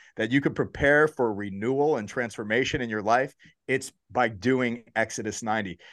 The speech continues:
In the past eight years, more than a hundred thousand men in over eighty countries have taken up the spiritual exercises that has shown dramatic transformations for men in their prayer lives, their marriages, their professional life, in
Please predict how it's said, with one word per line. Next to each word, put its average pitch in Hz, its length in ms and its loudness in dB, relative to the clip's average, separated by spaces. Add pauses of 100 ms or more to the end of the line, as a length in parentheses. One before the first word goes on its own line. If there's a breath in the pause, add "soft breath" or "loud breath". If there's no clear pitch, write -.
(280 loud breath)
In 127 120 -2
the 120 80 -4
past 147 420 6
eight 156 240 0
years, 151 340 0
more 131 200 -4
than 123 120 -4
a 110 40 0
hundred 151 480 -4
thousand 139 400 4 (100)
men 123 280 2
in 107 100 -2
over 117 260 -2
eighty 135 220 -2
countries 131 420 -6
have 98 120 -8
taken 123 280 0
up 113 140 0
the 101 80 -8
spiritual 113 500 -2
exercises 101 800 0 (260 loud breath)
that 120 100 2
has 117 120 0
shown 131 260 0
dramatic 120 520 2
transformations 113 840 -4
for 107 120 -12
men 98 360 0 (260 loud breath)
in 120 100 -8
their 113 100 2
prayer 139 340 4
lives, 135 360 4
their 92 120 -6
marriages, 135 680 0
their 95 160 -10
professional 147 580 -2
life, 135 260 2 (220 soft breath)
in 120 160 -10